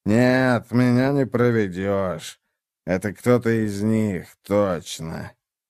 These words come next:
Через полчаса раздумий сон начал штурмовать его веки, пытаясь сомкнуть их во что бы то ни стало.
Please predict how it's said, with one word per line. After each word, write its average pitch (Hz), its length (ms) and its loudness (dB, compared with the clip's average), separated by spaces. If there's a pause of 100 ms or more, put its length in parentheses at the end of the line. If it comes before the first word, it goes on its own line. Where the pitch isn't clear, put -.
(1120)
Через 185 260 4
полчаса 233 520 4
раздумий 208 520 4
сон 185 380 4
начал 165 380 4
штурмовать 147 560 4
его 139 240 4
веки, 127 500 0
пытаясь 113 600 2
сомкнуть 117 560 2
их 107 120 -2
во 104 140 2
что 107 160 -4
бы 101 80 0
то 107 100 -2
ни 104 120 2
стало. 90 520 -2